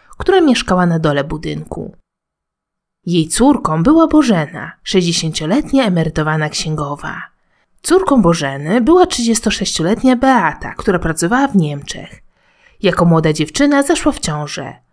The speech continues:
Urodziła Małgosię, która w chwili tragedii miała zaledwie czternaście lat i była uczennicą pierwszej klasy gimnazjum.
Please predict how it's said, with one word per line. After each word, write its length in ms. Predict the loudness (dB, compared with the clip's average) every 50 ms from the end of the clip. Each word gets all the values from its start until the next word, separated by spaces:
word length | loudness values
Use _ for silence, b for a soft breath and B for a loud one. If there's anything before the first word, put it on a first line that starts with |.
| b b b b b b
Urodziła 420 | b 4 4 4 4 4 4 2 2
Małgosię, 600 | 2 2 0 0 0 0 0 0 0 -2 -4 -6
która 220 | -6 -6 -6 -4
w 60 | -4
chwili 400 | -6 -10 -6 -2 -2 -2 -2 -2
tragedii 540 | -2 0 0 2 2 2 2 2 2 2 4
miała 380 | 4 6 6 4 4 4 2 2
zaledwie 460 | 2 2 0 0 0 -2 -2 -4 -4
czternaście 640 | -4 -4 -4 -4 -4 -4 -4 -4 -4 -6 -6 -6 -6
lat 400 | -4 -4 -4 -4 -6 -8 -10 -10
i 80 | -4
była 160 | 0 2 2 2
uczennicą 680 | 0 -2 -2 -2 0 0 0 0 0 0 0 0 0
pierwszej 540 | 0 2 2 2 2 0 -4 -4 -6 -6 -6
klasy 420 | -4 -2 -2 -2 -2 -4 -6 -6
gimnazjum. 840 | -8 -8 -10 -10 -8 -8 -8 -8 -8 -10 -10 -10 -14 -18 -20 -20